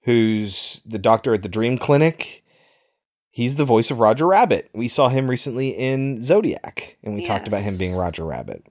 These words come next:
Speaker 2: Yes.
Speaker 1: Johnny Depp lunges into <laughs> Heather Langenkamp's bedroom and scares her that way. Uh, that is mimicked by Johnny Depp wannabe Skeet Ulrich in Scream.
Speaker 2: He looks just like Johnny Depp.
Speaker 1: Yeah.
Speaker 2: It's weird.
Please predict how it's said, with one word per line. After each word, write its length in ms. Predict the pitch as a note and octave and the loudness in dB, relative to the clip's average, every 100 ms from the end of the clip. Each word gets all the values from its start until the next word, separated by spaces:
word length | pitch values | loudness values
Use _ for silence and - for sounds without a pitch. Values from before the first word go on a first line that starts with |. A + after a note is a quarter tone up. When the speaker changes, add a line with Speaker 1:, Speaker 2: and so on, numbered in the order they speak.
| - | -14
Speaker 2:
Yes. 640 | C#4 C4 - - - - _ _ _ - | -10 -10 -12 -18 -20 -20 _ _ _ -2
Speaker 1:
Johnny 300 | D3+ C3+ C#3 | 2 2 2
Depp 320 | C3 B2+ C3 _ _ _ _ _ | 2 2 0 _ _ _ _ _
lunges 440 | A#2+ A#2 C3+ C#3 B2+ | -4 2 2 2 2
into 320 | D3+ C#3+ E3+ | 2 2 0
<laughs> 0 | |
Heather 380 | - F3 - G3+ | 2 0 2 0
Langenkamp's 760 | - G#3 G3+ G#3 - G3+ F#3+ D#3 | 2 -2 0 -4 -2 0 0 -2
bedroom 680 | C3+ C#3+ D#3 F3+ G3+ A#3 A#3+ A#3 - | 0 0 2 2 2 2 -6 -12 -4
and 140 | B2+ | -2
scares 420 | - - C3+ D3 | 0 2 2 4
her 120 | - E3+ | 2 2
that 240 | F3+ F3 | 2 2
way. 400 | F#3 G3+ A3+ A#3 - - - - | 2 2 0 -6 -16 -20 -20 -4
Uh, 160 | G2 G2+ | 0 0
that 240 | F#2 A2 | 2 2
is 160 | B2+ A#2+ | 2 0
mimicked 640 | A#2+ C3+ D3+ B2 - G#2+ | 0 2 4 2 0 -2
by 400 | A#2 A#2 A2+ A2+ | 2 4 6 4
Johnny 340 | G#2+ A#2+ B2+ A#2 | 2 4 4 4
Depp 200 | B2 A2+ | 2 2
wannabe 460 | B2 B2+ A2 A#2 | 0 2 0 0
Skeet 340 | - - A#2+ - | -2 -4 -4 0
Ulrich 460 | C3 D3+ A#2 A2+ - | 2 4 2 0 -4
in 260 | A#2+ C3 C#3 | -2 -2 -2
Scream. 420 | - D4 A3 F#2+ | 0 2 2 2
Speaker 2:
He 80 | A#3 | -4
looks 200 | G#3 A3+ | -4 -6
just 400 | G#3 G3+ F3 - | -2 0 0 -4
like 180 | C3 F3+ | -8 -6
Johnny 240 | F#2 B1 | -8 -8
Depp. 200 | G2 C#2 | -10 -6
Speaker 1:
Yeah. 300 | D3 B2 F#2 | 2 4 4
Speaker 2:
It's 40 | E2+ | 2
weird. 340 | D#3+ G2+ A3+ | -4 -6 -8